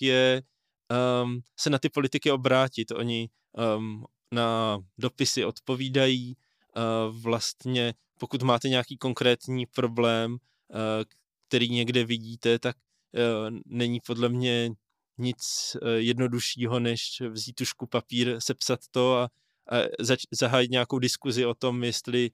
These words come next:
ten problém je skutečný, eh, jestli se dá s ním něco dělat a, a podobně. Čili tam vidím asi celkem, eh, dobré místo, odkud se odpíchnout. My v té kampani provozujeme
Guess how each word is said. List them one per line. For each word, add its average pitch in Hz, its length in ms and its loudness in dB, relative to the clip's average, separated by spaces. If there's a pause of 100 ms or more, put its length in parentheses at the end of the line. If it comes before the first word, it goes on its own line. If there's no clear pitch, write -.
(240)
ten 123 180 -2
problém 117 640 0 (140)
je 123 100 0
skutečný, 127 760 -2 (340)
eh, 113 100 -4
jestli 117 340 -2
se 120 140 -4
dá 113 200 2
s - 100 -8
ním 120 120 -6
něco 117 240 -4
dělat 113 340 0
a, 135 80 0
a 110 160 -6
podobně. 107 560 -6 (380)
Čili 123 520 2 (140)
tam 123 180 2
vidím 127 300 0
asi 127 220 -2
celkem, 131 580 0
eh, 117 680 -2
dobré 127 460 4
místo, 127 460 0 (100)
odkud - 300 -10
se 160 100 2
odpíchnout. 147 720 -2 (400)
My 131 440 2
v - 340 -20
té 139 140 2
kampani 127 720 0 (100)
provozujeme 120 960 0